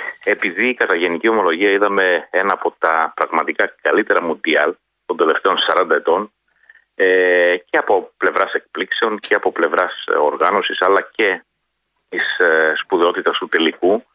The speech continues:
ε, οφείλουμε να αναγνωρίσουμε, ε,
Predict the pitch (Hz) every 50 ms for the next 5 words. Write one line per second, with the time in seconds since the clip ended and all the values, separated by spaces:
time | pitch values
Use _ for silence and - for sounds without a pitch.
0 | _ _ - - - - - - - _ _ _ _ - 95 92 92 92 92 92
1 | 90 90 90 87 87 - - 104 - - 147 170 165 - - 135 127 117 110 107
2 | 107 101 101 95 92 - - 101 98 92 85 85 92 101 120 131 - 120 104 98
3 | 92 90 90 87 82 - - _ - 85